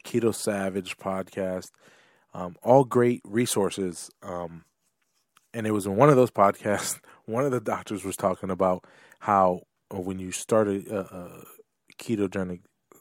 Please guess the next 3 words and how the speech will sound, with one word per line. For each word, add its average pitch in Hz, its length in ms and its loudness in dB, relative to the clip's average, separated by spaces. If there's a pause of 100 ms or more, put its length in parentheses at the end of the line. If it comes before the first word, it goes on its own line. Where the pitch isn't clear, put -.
(140)
diet, 151 460 2 (1040)
some, 165 460 2 (800)
some, 127 340 -2